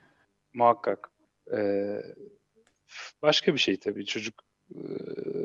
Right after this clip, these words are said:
sahibi olmak, baba olmakla insanın kendi çocukluğunu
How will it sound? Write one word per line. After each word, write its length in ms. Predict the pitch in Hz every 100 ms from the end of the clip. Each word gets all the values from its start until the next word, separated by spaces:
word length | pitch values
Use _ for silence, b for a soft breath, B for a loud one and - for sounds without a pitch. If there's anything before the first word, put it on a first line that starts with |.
| - -
sahibi 380 | - 110 107 107
olmak, 320 | 104 107 -
baba 160 | 107 110
olmakla 1200 | 107 110 131 - _ _ _ _ 117 113 123 -
insanın 460 | - 113 117 113
kendi 360 | 120 110 113 117
çocukluğunu 680 | - 110 110 - 113 110